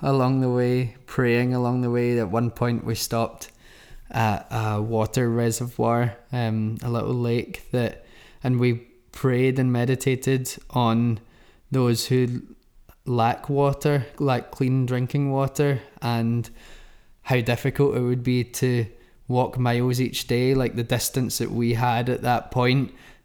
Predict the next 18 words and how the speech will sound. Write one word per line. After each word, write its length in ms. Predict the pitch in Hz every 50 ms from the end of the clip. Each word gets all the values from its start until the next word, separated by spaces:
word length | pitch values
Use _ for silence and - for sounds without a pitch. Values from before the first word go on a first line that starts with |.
| _ _ _
to 160 | - 139 127
just 340 | 120 127 120 113 - 131 123
get 260 | 117 127 117 113 -
water, 640 | 120 117 117 113 120 120 - - 151 151 143 123 110 - - - - _ _ - - -
and 420 | 127 127 123 123 123 123 120 113
whether 380 | 117 117 123 123 117 123 123 117
that 260 | 117 117 117 117 104
would 160 | 123 123 120
even 260 | 123 120 117 120 120
be 160 | 117 120 117 120
enough 520 | 117 117 117 117 117 113 - - - -
to 100 | - 131
be 80 | 131 127
able 180 | 120 113 113
to 220 | 110 - 123 113 113
wash 540 | 107 110 110 110 120 123 113 - - -
or 180 | 123 113 110 107
to 380 | - - - - 110 107 107